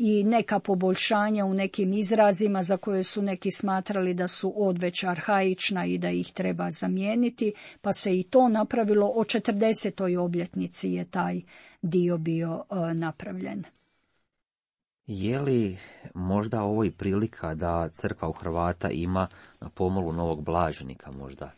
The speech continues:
Speaker 2: sveca?
Speaker 1: Pater Duda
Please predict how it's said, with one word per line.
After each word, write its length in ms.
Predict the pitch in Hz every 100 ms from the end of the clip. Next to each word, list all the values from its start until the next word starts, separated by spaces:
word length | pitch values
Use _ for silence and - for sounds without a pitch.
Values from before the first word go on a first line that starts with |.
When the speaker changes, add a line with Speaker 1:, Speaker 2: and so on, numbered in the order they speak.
| _ _
Speaker 2:
sveca? 520 | - 82 80 - 92 - _ _ _ _ _ _ _ - - - - - _ _ _ _ _ _ _ _ _ _ _ _ _ _
Speaker 1:
Pater 380 | 220 247 302 233
Duda 520 | 214 262 254 240 214